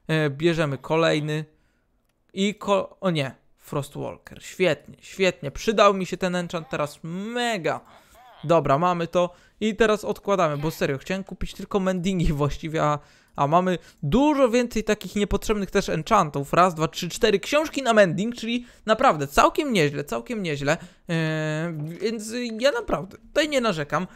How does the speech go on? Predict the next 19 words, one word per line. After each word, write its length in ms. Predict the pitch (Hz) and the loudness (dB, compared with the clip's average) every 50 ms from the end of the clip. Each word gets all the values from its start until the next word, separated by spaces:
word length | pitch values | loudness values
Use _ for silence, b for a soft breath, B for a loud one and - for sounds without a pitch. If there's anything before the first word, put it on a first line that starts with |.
| 214 190 - | -20 -10 -2
Mamy 280 | 180 214 262 294 294 214 | 0 2 2 2 2 0
niezłe 420 | 185 190 233 269 262 277 262 226 | 0 0 0 0 0 0 0 0
enchanciki, 540 | 214 196 - 214 202 196 - 190 170 - 180 | 0 -2 -2 -4 -4 -4 -8 -10 -12 -14 -16
które 280 | - - 185 180 175 | -6 -2 0 0 2
na 100 | 170 165 | 0 0
pewno 580 | 165 - 196 196 196 196 196 190 180 170 170 175 | 2 4 6 6 8 8 6 6 4 2 -2 -2
nam 180 | 165 165 165 156 | -2 -2 -2 -2
się 140 | - 165 | -4 -2
jakoś 320 | 160 165 165 - 175 156 - | -2 -2 -2 -4 -6 -8 -8
tutaj 320 | - 165 - 170 165 160 b b b b b _ | -8 -4 -2 -2 -2 -2 b b b b b _
przydadzą, 680 | - - - 175 160 170 247 247 196 - - 151 147 | -12 -4 -2 -2 4 8 8 8 8 6 4 -4 -4
gościu, 480 | 143 160 147 139 135 - - 170 196 208 b b b b | -2 -2 -2 -2 -2 -2 -2 -2 -2 -2 b b b b
ale 220 | - 185 196 185 | 0 0 0 2
teraz 240 | - - - 208 - | 0 0 -2 -2 -2
musimy 280 | 208 196 - 214 190 180 | -4 -6 -4 -4 -2 -2
iść 120 | 180 143 | -2 0
do 100 | 143 175 | 0 0
innych 320 | 202 285 311 302 277 233 190 | 0 0 0 0 0 0 2
villagerów, 500 | 214 196 185 170 165 160 175 226 220 | 4 6 6 6 6 4 4 4 2